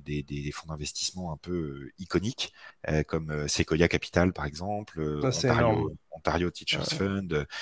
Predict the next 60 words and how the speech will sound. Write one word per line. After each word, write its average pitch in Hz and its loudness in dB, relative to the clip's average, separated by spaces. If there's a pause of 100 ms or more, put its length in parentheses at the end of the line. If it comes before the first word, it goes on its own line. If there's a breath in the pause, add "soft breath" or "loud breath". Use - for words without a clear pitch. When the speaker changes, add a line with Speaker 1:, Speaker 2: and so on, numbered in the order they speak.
(120)
Speaker 1:
On 82 -2
est, 90 6
on 87 -4
est, 95 8
euh, 82 8
Trade - 8
Republic 101 4
aujourd'hui, 92 2
c'est - 4
le 80 0
plus 90 -4
gros 101 4
investissement 95 0
en 87 -2
Europe 92 4
de 80 0
Sequoia 87 8
Capital. 92 6 (240)
Donc 80 -10
c'est, 80 6
euh, 78 2
voilà, 82 6
c'est, 76 0
c'est, 76 0 (300 loud breath)
c'est - 4
passionnant 107 6
pour 98 0
moi 131 6
parce 95 2
que 92 -2
je 85 -4
me 90 -4
retrouve, 92 -2
euh, 80 2
à 71 6
travailler 85 4
avec 82 4
des 80 2
anciens 92 0
de 85 -4
Netflix, 98 2
euh, 80 -2
des 80 -2
anciens 85 0
de 82 -2
Airbnb. 78 0 (360)
Euh, 80 4
voilà, 76 -2
c'est, 71 -4 (300 loud breath)
c'est - 2
vrai 78 8
que - 2
c'est, 71 4
c'est - -6
quand - -6
même 78 -2
très, - -2
très - -2
chouette, - -2
quoi. - -20